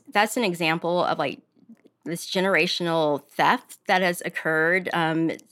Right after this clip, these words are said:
and just within my own family. So, like, my great-grandparents were pushed into public housing, which meant that they had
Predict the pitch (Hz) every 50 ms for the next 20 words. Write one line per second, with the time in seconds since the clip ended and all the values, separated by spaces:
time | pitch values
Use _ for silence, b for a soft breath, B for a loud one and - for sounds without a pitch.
0 | _ _ 180 190 180 185 196 214 208 - 208 202 - 190 180 180 175 170 170 160
1 | 127 156 165 160 170 - - 175 170 175 170 170 156 143 143 143 147 - - 160
2 | 151 151 151 147 156 160 156 151 170 165 160 143 - 160 160 180 180 170 180 190
3 | 175 175 175 156 - - - 147 139 - - 165 156 - - 147 170 160 - -
4 | 175 156 165 156 - 165 165 147 147 147 139 - 147 147 151 151 156 151 - 156
5 | 156 151 143 156 - - 156 156 165 165 160 165 170